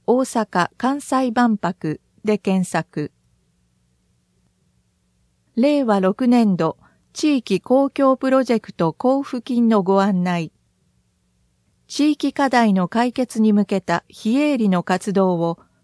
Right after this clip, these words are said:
交付金により支援します。子育て、要配慮者支援、防災など幅広い分野の活動にご活用いただけます。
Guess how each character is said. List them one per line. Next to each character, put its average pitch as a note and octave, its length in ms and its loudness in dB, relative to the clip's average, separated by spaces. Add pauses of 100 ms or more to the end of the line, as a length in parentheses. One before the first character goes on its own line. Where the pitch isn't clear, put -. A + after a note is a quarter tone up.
(120)
交 C#4+ 220 2
付 C#4 160 -6
金 B3+ 240 2
に A#3 100 4
よ G#3+ 140 4
り G3+ 120 0
支 F#3+ 220 -4
援 G3+ 200 2
し F3+ 180 -6
ま E3+ 160 -2
す。 - 280 -16 (840)
子 A3+ 120 0
育 A#3 320 -2
て、 - 260 -6 (380)
要 B3+ 260 0
配 B3+ 280 -2
慮 C4 140 -2
者 A3+ 180 -2
支 A3 240 -4
援、 E3 280 -4 (440)
防 C4 200 2
災 B3 320 2
な A3 160 2
ど E3+ 220 -4 (220)
幅 A3+ 300 -2
広 C4+ 340 0
い G#3 40 0
分 B3+ 220 2
野 G#3+ 140 2
の E3+ 120 -2
活 F#3+ 300 -2
動 A3 180 4
に F#3+ 140 2
ご F3+ 140 -2
活 B3 280 -4
用 A3+ 220 2
い G3+ 80 0
た G3 140 -2
だ F#3+ 120 -2
け F3+ 120 -4
ま E3+ 180 -2
す。 - 220 -20